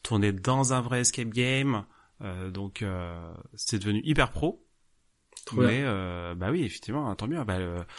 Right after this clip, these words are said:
Speaker 1: parce que le but, euh, ouais, c'est vraiment d'être un équivalent peut-être des Oscars, tu vois. Moi, ça me fait penser à ça,
Speaker 2: Mhm.
Speaker 1: euh, sur, sur le cinéma, donc, euh, autant faire un truc, euh, euh, qui, euh, qui claque. Et, euh, franchement, c'était vraiment le cas.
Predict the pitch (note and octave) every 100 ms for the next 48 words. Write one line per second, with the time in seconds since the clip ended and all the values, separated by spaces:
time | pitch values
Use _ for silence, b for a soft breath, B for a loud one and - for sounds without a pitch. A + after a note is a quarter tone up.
0 | B - C#3+ C#3+ C#3 F#3+ C#3 A#2+ A2+ C#3+
1 | - G#2 G#2 B2+ A#2+ G2 G#2+ G#2+ - G#2+
2 | A2 A#2 G2+ F#2 F2+ G2+ - C#3+ - A2
3 | G#2+ G2 G2 F#2 F#2+ F#2 F#2 F#2 A#2+ C3+
4 | F2+ F2+ b b _ F#2+ F#2 G#2 - G#2
5 | - G2 G2 A#2+ C3 G2+ G#2 G#2+ - E2+
6 | E2 F2 F2 G#2 G#2 F2+ E2+ - A2 -
7 | D#2 - - - - - - F#2+ F2+ -
8 | - G2+ F2 E2+ - A#2+ A2+ C3+ - A2+
9 | - _ A#2 A2 G2+ F#2 - G#2 - B2
10 | C3 B2 - A2 - G#2 - - A#2 G2
11 | G#2 G#2 A2+ A2 G#2 G2+ A#2+ - C3 D#3+